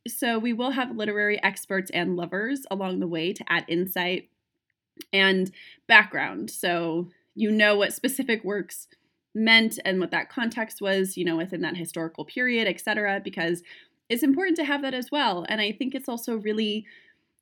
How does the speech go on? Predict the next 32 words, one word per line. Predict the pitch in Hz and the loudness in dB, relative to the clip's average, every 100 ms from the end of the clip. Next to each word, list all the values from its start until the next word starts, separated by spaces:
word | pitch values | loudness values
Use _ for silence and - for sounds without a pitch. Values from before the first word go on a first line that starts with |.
| _ _ _ - - | _ _ _ -16 -2
fun | 294 208 160 190 277 - _ _ _ _ _ _ - | 4 6 4 0 -4 -8 _ _ _ _ _ _ -10
to | - 214 | -6 -4
have | 190 - 226 254 254 | -4 2 4 4 2
those | 233 202 208 | 0 0 0
notes, | 185 185 - | 0 0 -4
especially | 196 - 254 - 254 | -8 -6 -6 -4 -2
as | 233 | -2
you're | 208 | -4
talking | 208 190 190 190 | -6 -8 -4 -4
about | 185 165 - | -2 -4 -6
specific | 202 190 190 185 - | -8 -8 -6 -8 -6
works | 175 170 - | -6 -6 -6
of | 151 156 - - - - - | -6 -6 -8 -20 -20 -14 -4
literature, | 247 247 240 - 220 208 208 196 _ _ _ _ _ _ _ _ _ _ - - _ - - - - _ _ _ 202 | 2 4 2 2 0 0 -2 -8 _ _ _ _ _ _ _ _ _ _ -20 -20 _ -18 -8 -8 -8 _ _ _ 4
art, | 214 220 - | 6 4 0
whatever, | 208 190 196 190 185 180 | 0 4 4 6 6 4
you | - | 2
know, | 185 165 156 - | 0 0 -2 -8
especially | - 233 240 240 | -6 -4 -2 -2
in | 214 | 0
the, | 190 175 - 196 | 0 0 -2 -4
the | |
creative | 190 - 180 185 190 | -4 -2 0 0 -2
fields, | 190 185 196 | -4 -4 -4
because | 214 190 | -4 -4
people | 190 196 190 190 | -4 -8 -6 -4
think | 185 185 - | -4 -4 -8
sometimes | - 190 190 185 | -6 -6 -2 -4
that | 190 | -4
it's | 160 - | -6 -4
so | 185 | -4
frivolous, | 185 165 190 233 | -4 -6 -4 -4